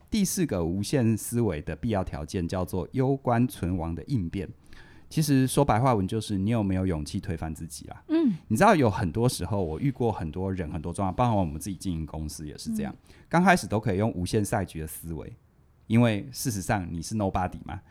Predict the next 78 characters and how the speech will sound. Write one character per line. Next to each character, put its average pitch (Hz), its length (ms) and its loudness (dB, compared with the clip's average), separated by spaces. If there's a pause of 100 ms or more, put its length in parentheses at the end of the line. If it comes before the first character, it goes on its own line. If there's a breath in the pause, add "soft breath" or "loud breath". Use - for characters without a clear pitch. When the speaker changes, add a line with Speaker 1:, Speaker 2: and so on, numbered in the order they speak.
(160 soft breath)
Speaker 2:
嗯。 226 120 8
Speaker 1:
你， 101 80 2
你 98 140 -2
没 101 100 0
有 123 100 0
什 92 140 -6
么 87 80 -6
可 95 160 -6
以 95 60 -2
损 85 240 -4
失 90 180 -6
的， 87 100 0
你 87 60 2
没 208 120 6
有 220 40 8
什 247 80 8
么 247 60 8
好 180 60 0
Speaker 2:
反 - 20 -8
正 214 100 10
活 208 80 8
下 233 160 8
去 233 140 2
就 220 160 4
好 196 80 2
了。 175 60 0
Speaker 1:
对， 127 360 6
对， 107 200 4
所 101 220 2
以 123 160 2
你 131 120 4
反 92 260 -4
而 92 140 -6
很 87 260 -6
撒 127 300 0
得 113 80 -4
开 120 200 0
手 90 240 -2
脚， 82 220 -6
然 85 100 -8
后 110 140 -2
反 87 180 -6
而 87 120 -6
有 85 180 -4
一 101 60 -2
种 90 220 -6
很 78 180 -6
宏 85 200 -6
观 101 160 0
的 98 80 0
视 101 300 -4
野。 65 140 -8
Speaker 2:
呀， 220 220 2
呀， 170 120 -2
呀。 170 140 -4
Speaker 1:
但 214 100 8
最 208 180 8
怕 160 220 6
的 123 60 6
是 147 120 2
你 107 140 4
已 92 60 0
经 101 140 0
活 87 140 -2
下 98 160 0
来， 80 120 0
然 87 100 0
后 139 100 8
已 104 100 2
经 117 260 0 (240 soft breath)
有 104 200 4
一 151 40 4
点 101 200 2
输 139 220 0
不 165 100 2
起 78 360 -4
了。 - 60 -14
Speaker 2:
呀。 - 60 -20